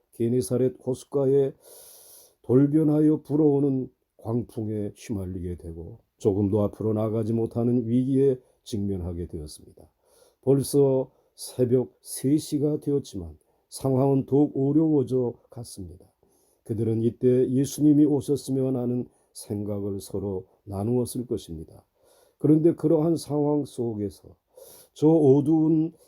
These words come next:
물 위를 걸어오는 유령을 바라보고 더욱 놀라서 두려워하고 있었습니다. 제자들은 주님을 바로 알지 못했습니다.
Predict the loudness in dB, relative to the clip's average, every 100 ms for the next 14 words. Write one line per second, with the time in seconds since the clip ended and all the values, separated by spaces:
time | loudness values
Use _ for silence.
0 | _ -4 0 0 2 2 2 2 -2 -2
1 | 0 2 0 -2 -6 -10 _ _ _ -6
2 | 0 4 6 4 4 2 0 -4 -6 -6
3 | -6 -4 -6 -4 0 0 -2 _ _ -6
4 | -2 0 0 -2 -2 0 0 0 -6 _
5 | _ 2 4 4 0 -4 -4 -6 -8 _
6 | -14 -10 -12 -12 -18 -18 _ _ _ _
7 | _ -2 2 2 2 -2 0 -2 -2 -4
8 | -8 _ _ -2 4 6 6 4 4 0
9 | -6 -8 -4 0 2 0 -2 _ -14 -4
10 | 0 0 2 0 0 -4 _ -4 -4 -4
11 | -6 -4 -6 -6 -12 -20